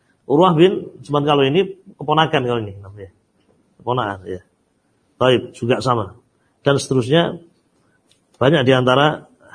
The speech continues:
eh, eh, eh, para tabi'in yang meriwayatkan dari Aisyah, ada Sa'id bin Musayyab,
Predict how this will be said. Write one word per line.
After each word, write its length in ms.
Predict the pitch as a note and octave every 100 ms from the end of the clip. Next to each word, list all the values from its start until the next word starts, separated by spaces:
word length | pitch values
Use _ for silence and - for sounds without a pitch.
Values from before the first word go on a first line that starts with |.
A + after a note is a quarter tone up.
| - -
eh, 80 | B2
eh, 340 | A#2+ A2+ A#2+ A#2
eh, 160 | A#2 A2+ A#2 - - - - - C#3
para 240 | C3 B2
tabi'in 400 | C#3 A#2 C3 E3
yang 160 | C#3 B2
meriwayatkan 480 | B2 B2 A#2+ B2 C#3
dari 320 | A#2+ C3 B2
Aisyah, 640 | B2+ B2 B2 - B2+ A2
ada 80 | A2
Sa'id 400 | - C3 C#3 C#3+
bin 160 | C3 A2+
Musayyab, 560 | A2 - C#3+ D3 C#3+